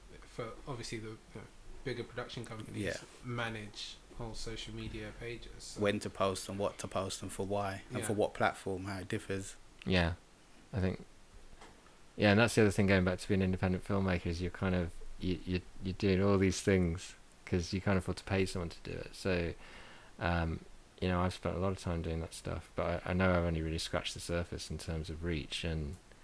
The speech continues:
Speaker 3: you know, it is, it's, yeah, it's, it's, when you look at movie campaigns that are really successful and social, you can really see the work that's gone into them.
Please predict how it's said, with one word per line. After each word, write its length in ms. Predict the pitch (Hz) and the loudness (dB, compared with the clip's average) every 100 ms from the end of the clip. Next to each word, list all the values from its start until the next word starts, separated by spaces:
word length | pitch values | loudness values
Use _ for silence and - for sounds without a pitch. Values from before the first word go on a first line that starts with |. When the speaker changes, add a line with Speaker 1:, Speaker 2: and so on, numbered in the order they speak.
| - - - - - | -20 -20 -20 -16 -4
Speaker 3:
you 80 | 85 | 0
know, 120 | 85 | 0
it 100 | 80 | 0
is, 300 | 85 85 - - | -2 -4 -10 -8
it's, 240 | 82 - | -8 -6
yeah, 240 | - 82 80 87 - | -2 0 -2 -6 -10
it's, 260 | - - - | -10 -10 -10
it's, 460 | 104 - - - - - - - - - - - - - - - - | -10 -10 -10 -14 -18 -20 -20 -20 -20 -20 -20 -20 -20 -20 -20 -20 -6
when 160 | 92 87 | 0 2
you 80 | |
look 240 | 87 90 - | 2 0 0
at 180 | 85 - - - - | -2 -4 -16 -18 -2
movie 280 | 92 85 87 | 0 0 0
campaigns 640 | 90 82 82 82 80 78 | 0 0 0 0 0 -2
that 180 | - - | -6 -4
are 180 | 87 85 90 | -2 -4 -4
really 180 | 92 80 | -2 -2
successful 600 | - - - 85 - 90 | -4 -6 -4 -2 -2 -2
and 120 | 78 - | -2 -2
social, 400 | 90 87 - 90 | -4 -6 -6 -6
you 80 | 87 | -6
can 200 | - 80 | -4 -2
really 220 | 85 80 | -2 -2
see 240 | 80 - 80 | -4 -4 -2
the 80 | 80 | -2
work 240 | 82 78 | -2 -4
that's 180 | - - | -8 -10
gone 180 | - 82 | -6 -4
into 280 | 82 85 - | -4 -6 -8
them. 180 | 90 | -8